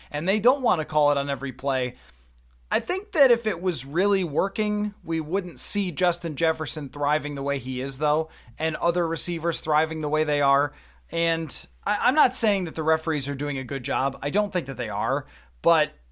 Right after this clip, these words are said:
I mean, when you look at the penalty differential for the Vikings, one of the reasons is that Justin Jefferson's being grabbed all the time and they're throwing flags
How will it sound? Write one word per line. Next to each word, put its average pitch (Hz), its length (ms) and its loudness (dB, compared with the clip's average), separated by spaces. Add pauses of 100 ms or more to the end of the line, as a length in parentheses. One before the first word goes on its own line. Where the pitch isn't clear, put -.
(160)
I - 40 -10
mean, 233 340 -4 (120)
when 214 140 0
you 220 120 2
look 285 180 -2
at 302 80 -2
the 262 80 2
penalty 220 400 0
differential 185 560 0
for 165 160 -6
the 147 60 -8
Vikings, 139 500 0
one 247 220 2
of 196 80 -4
the 170 80 0
reasons 156 580 -4
is 147 420 -4 (300)
that 170 380 2
Justin 190 360 2
Jefferson's 185 520 -2
being 180 260 -2
grabbed 175 400 4
all 156 160 4
the 143 80 -6
time 156 340 0
and 147 80 -6
they're 139 100 -6
throwing 143 340 0
flags 139 680 0